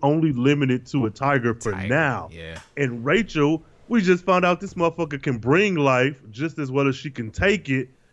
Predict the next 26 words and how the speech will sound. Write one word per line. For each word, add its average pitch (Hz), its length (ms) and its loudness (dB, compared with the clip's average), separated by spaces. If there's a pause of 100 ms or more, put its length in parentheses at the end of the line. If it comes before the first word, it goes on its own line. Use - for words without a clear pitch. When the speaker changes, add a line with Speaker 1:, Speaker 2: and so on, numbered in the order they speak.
(360)
Speaker 1:
And 156 160 -4
that's, 196 320 0 (480)
we 233 140 0
four 196 320 4
episodes 190 500 4
in 220 180 2
and 170 100 2
this 185 120 2
shit 190 200 -4
just 156 320 0
randomly, 165 500 2
Speaker 2:
<laughs> 170 60 -10
Speaker 1:
like, 180 180 0 (100)
what 220 200 0
else? 180 420 -6 (220)
Speaker 2:
It 147 200 4
Speaker 1:
So 170 80 8
Speaker 2:
doesn't 175 200 10
Speaker 1:
it's 190 120 4
Speaker 2:
seem 160 240 0
like 123 160 4
we're 120 160 0
only 117 200 2
four 110 260 -2
episodes 101 540 -4
in. 92 340 -8